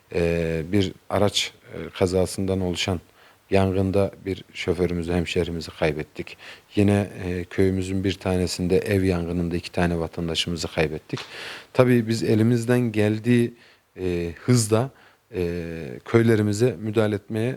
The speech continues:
çalışıyoruz. E, bundan yana hiç kimsenin şüphesi yok. Evet, o anda köyde olan hemşehrilerimize itfaiyenin gelme süresi sanki iki saat, üç saat gibi oluyor ama,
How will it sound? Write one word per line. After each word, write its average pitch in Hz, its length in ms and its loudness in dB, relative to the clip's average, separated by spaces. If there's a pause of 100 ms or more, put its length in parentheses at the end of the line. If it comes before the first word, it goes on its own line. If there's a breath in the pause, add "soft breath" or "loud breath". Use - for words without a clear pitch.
çalışıyoruz. 101 680 -2 (480 soft breath)
E, 90 200 -4
bundan 110 280 2
yana 104 160 2
hiç 101 120 0
kimsenin 101 380 0
şüphesi - 440 -2
yok. 95 180 0
Evet, 113 220 4 (200)
o 107 80 2
anda 113 300 2
köyde 104 320 0
olan 107 180 2
hemşehrilerimize 104 800 0
itfaiyenin 107 540 0
gelme 101 280 2
süresi 98 420 -2 (320 loud breath)
sanki 110 380 0
iki - 140 -2
saat, 95 280 0
üç - 100 -8
saat - 340 -2
gibi 87 180 -4
oluyor 110 260 4
ama, 107 180 0